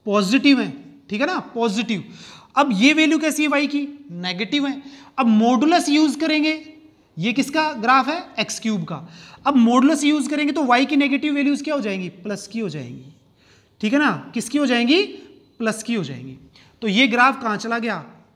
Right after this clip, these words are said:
ऊपर चला गया। तो अब आप देख रहे हैं कि ज़ीरो के ऊपर, अब यहाँ से देखो, ये पूरा कंटिन्यूअस है, ठीक है, और ये हमारे पास क्या हो गया?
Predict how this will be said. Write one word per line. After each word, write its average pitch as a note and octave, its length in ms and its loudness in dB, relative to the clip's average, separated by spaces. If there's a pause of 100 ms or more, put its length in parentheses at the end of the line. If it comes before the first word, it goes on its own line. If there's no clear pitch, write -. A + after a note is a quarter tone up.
(120)
ऊपर G#3 380 -4
चला D3+ 280 -6
गया। C#3+ 220 -10 (280)
तो A3+ 100 -2
अब G#3+ 200 4
आप G#3+ 240 2
देख G#3+ 220 4
रहे A3 140 -2
हैं - 360 -10
कि G#3+ 120 -6
ज़ीरो G3 440 0
के A#3+ 220 -4 (100)
ऊपर, G3 360 -4
अब F#3 200 -6
यहाँ E3 260 -4
से G#3+ 120 -4
देखो, G3 280 -2 (340)
ये F#3+ 140 -2
पूरा A#3+ 520 0
कंटिन्यूअस A3 640 -2
है, G3 100 -18 (600)
ठीक G#3 140 -4
है, C4+ 300 2 (200)
और F#3 140 -4
ये G3+ 200 -2
हमारे E3+ 260 -4
पास F#3+ 260 -6
क्या A3 120 -6
हो F#3+ 100 -4
गया? F3+ 220 -4